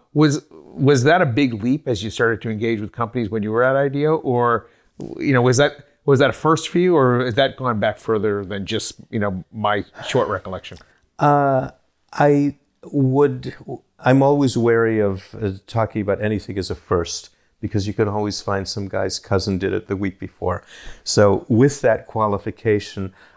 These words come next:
Speaker 2: I think I D O was a real pioneer in, um,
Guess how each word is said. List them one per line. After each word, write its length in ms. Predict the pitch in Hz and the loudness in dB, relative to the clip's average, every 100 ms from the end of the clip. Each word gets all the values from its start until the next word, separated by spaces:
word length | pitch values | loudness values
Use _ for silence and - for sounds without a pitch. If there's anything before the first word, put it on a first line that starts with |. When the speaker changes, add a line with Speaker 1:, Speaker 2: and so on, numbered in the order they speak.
| _ | _
Speaker 2:
I 120 | - 120 | 0 2
think 220 | 196 208 123 | 2 0 0
I 120 | 123 | 0
D 220 | 120 120 | 0 0
O 80 | 110 | 0
was 220 | 104 98 | 0 -4
a 60 | 104 | -6
real 340 | 104 113 104 - | -4 -2 -2 -6
pioneer 1000 | - - 113 110 104 104 104 98 90 - - | -16 -4 0 2 0 0 0 0 0 -4 -10
in, 440 | - 110 101 101 - _ - - | -2 0 -2 -6 -10 _ -10 -2
um, 340 | 104 98 101 | 0 0 -4